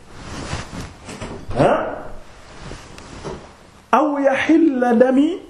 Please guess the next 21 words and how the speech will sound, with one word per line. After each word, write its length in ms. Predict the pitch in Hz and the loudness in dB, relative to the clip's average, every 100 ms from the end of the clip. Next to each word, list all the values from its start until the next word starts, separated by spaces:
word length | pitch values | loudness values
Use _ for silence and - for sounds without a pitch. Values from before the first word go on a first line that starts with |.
| - | 0
Eh, 140 | - - | 2 6
wala 280 | 170 226 226 | 6 6 6
boog, 200 | 196 - | 4 4
est-ce 160 | 220 - - | 4 4 4
que 60 | |
yéen 220 | 226 220 | 6 6
sama 240 | 202 208 208 | 6 6 6
deret 280 | 185 175 147 | 6 6 6
da 100 | 160 | 6
leen 200 | 175 180 | 6 6
a 40 | |
dagan? 220 | 170 196 453 - - - - - - - - - - - - - - - - - - - - - | 4 4 -2 -8 -16 -20 -20 -20 -20 -20 -20 -20 -20 -20 -20 -20 -20 -20 -20 -20 -20 -20 0 4
"Alastu 500 | 247 302 330 - 285 | 6 6 2 6 8
ibnata, 400 | 208 233 233 233 214 - - - - - - - | 10 10 8 8 6 4 -8 -14 -20 -18 0 6
ibna, 600 | 233 196 247 196 180 170 220 220 | 8 10 10 10 6 6 6 8
binti 500 | 165 202 277 214 208 | 10 10 10 8 8
nabiyyikum 680 | 190 190 190 185 226 294 240 254 - - - - | 8 8 8 10 8 8 4 2 -6 -16 -20 2
wa 200 | 131 196 | 6 6
ibna 440 | 190 160 175 160 - - - - - - - - - | 6 6 8 6 4 -6 -16 -20 -18 -18 -20 -20 4
ibni 340 | 214 165 170 165 | 6 8 6 6
ammi?" 440 | 151 190 196 208 | 8 10 10 8